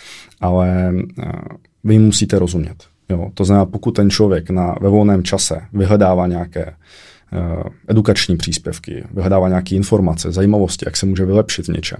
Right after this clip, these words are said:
nebo, eh, chce prostě, jde, jde tam za zábavou, chce se dívat na nějakého blogera, který tam tancuje nebo něco, tak vy mu musíte porozumět a musíte mu jako značka naservírovat vlastně ten obsah, eh, o který má zájem, jo. Takže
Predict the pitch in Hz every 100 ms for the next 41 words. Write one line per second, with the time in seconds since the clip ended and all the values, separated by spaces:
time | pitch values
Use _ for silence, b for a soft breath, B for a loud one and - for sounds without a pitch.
0 | - 92 98 95 82 82 B B B -
1 | 90 85 85 85 - 95 98 90 - 90
2 | 92 95 98 92 95 92 92 107 113 87
3 | - - _ - 85 92 90 87 82 85
4 | 87 87 87 90 85 80 85 92 101 107
5 | 95 82 - 82 82 80 73 92 95 110
6 | 82 78 85 90 - - B B B -
7 | 82 104 107 113 - 123 123 104 101 98
8 | 92 82 85 92 92 98 98 98 101 107
9 | 98 101 - - 90 90 - 95 95 95
10 | 92 95 92 - 98 95 98 87 - 82
11 | 85 - B B B B 98 92 92 104
12 | 101 104 101 95 87 82 - _ - 82
13 | 82 95